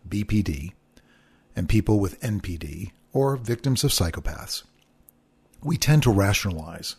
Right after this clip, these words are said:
and I've talked about this before in previous podcasts, we tend to excuse their behavior. We tend to think, "You know what, it's not that bad. Maybe, maybe I'm overreacting." We're giving them creative license to behave the way that they want to. So,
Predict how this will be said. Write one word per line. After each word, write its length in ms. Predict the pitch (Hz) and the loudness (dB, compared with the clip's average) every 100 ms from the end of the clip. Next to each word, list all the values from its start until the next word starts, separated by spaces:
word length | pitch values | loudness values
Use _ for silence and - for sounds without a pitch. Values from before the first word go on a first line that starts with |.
| - | -6
and 80 | 101 | -4
I've 100 | - | 4
talked 240 | 117 113 | 4 4
about 200 | 98 - | 0 -2
this 140 | 95 | -4
before 320 | - 95 - 92 | -8 -8 -6 -4
in 80 | |
previous 380 | 85 87 73 78 | -2 -2 -2 -4
podcasts, 680 | - 82 - 78 - - - - - - - | -2 -2 -4 -10 -8 -6 -6 -10 -20 -18 -2
we 100 | 151 | 0
tend 220 | 120 185 - | 6 4 4
to 240 | 131 113 - - - - - - | 0 -2 -6 -20 -20 -20 -16 -2
excuse 480 | - - 131 110 | 2 4 2 2
their 140 | 95 90 | -2 -6
behavior. 560 | 90 87 90 95 95 - _ | -6 -4 -4 -4 -6 -8 _
We 80 | 117 | -2
tend 220 | 110 156 | 0 0
to 80 | 120 | 0
think, 320 | - 117 104 - | 0 0 0 4
"You 120 | 135 | 6
know 120 | 139 | 8
what, 120 | 135 117 | 6 4
it's 140 | - | 2
not 160 | 131 - | -2 -2
that 200 | 92 - | -4 -4
bad. 420 | 87 73 82 - | -4 -4 -6 2
Maybe, 360 | 120 131 135 120 - - - | 4 4 0 -2 -14 -14 0
maybe 260 | 135 135 139 | 2 2 6
I'm 160 | 120 | 8
overreacting." 920 | 113 101 98 90 87 82 - - 78 80 - - | 8 6 2 -2 -6 -10 -10 -12 -10 -14 -16 -2
We're 140 | 113 | 0
giving 400 | 98 110 135 139 | 2 2 2 4
them 160 | 107 101 | 2 0
creative 480 | - 98 104 107 90 | -2 2 2 2 4
license 560 | 95 95 - 76 73 | 4 4 0 -4 -8
to 80 | - | -8
behave 460 | 90 98 110 107 95 | -6 -2 2 4 4
the 80 | |
way 400 | 90 87 85 82 - _ - | 0 0 -4 -8 -12 _ -14
that 120 | 87 | -6
they 100 | 101 | 0
want 320 | 98 95 98 - | 2 4 4 2
to. 220 | 78 67 - - - | -6 -12 -18 -20 -6
So, 320 | - 123 117 | -2 0 0